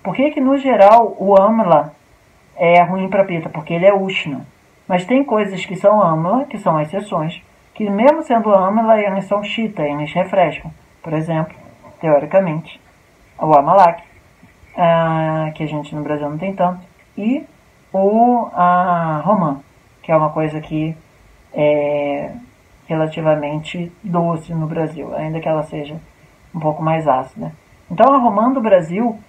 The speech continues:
ela mesmo sendo amla, da mesma forma como é o amla da, da romã da, da Índia, do Dadma,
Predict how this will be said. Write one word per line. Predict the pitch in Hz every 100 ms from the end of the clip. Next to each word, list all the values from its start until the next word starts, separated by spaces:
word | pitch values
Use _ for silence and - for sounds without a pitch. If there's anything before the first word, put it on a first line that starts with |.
| _ _ -
ela | 180 190
mesmo | 185 202 294 302
sendo | - 214 180 160 160 156 _ _
amla, | - 185 190 165 143 139 _ _
da | 160
mesma | 180 247
forma | 247 208 196
como | 190 180 170
é | 156 151 160 - _ _ -
o | 190 180
amla | 180 175 165 160
da, | 156 151 151 143 135 160 - _ _ 202
da | 170 156 151 147 143 139 135 123 -
romã | 165 160 156 147
da, | 147 143 139 135 127 - - _ _ _ _ _ -
da | 170 175
Índia, | 165 208 202
do | 156 151
Dadma, | 160 202 175 151 147